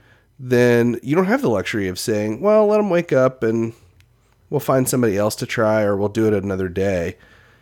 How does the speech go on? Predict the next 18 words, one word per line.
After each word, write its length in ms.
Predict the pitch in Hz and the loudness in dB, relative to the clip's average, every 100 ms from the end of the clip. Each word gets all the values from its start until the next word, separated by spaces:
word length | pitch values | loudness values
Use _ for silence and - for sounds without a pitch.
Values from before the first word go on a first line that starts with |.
| _ _ _ _ _ _ | _ _ _ _ _ _
And 140 | 143 151 | 0 2
so 580 | 180 165 160 160 156 123 | 4 6 8 6 4 0
her, 160 | 151 170 | -4 -4
you 80 | 165 | -2
know, 80 | 160 | -2
her 140 | 190 | 0
argument 320 | 180 147 131 | 0 0 0
was 240 | 117 120 120 | 2 0 0
the 80 | 117 | -2
benefit 520 | 123 131 143 143 117 | 2 2 2 2 2
of 280 | 104 - - | 0 -4 -12
succinylcholine 920 | - 120 - 117 104 135 120 113 110 | -4 -4 -2 -6 -4 -2 0 2 0
being 240 | 107 104 104 | 0 -2 -2
that 100 | 95 | -4
it 80 | |
wears 240 | 82 92 104 | -2 -2 2
off 220 | 135 151 | 2 2
faster 800 | - 110 104 - 110 104 92 - | 0 2 2 0 -2 0 -2 -4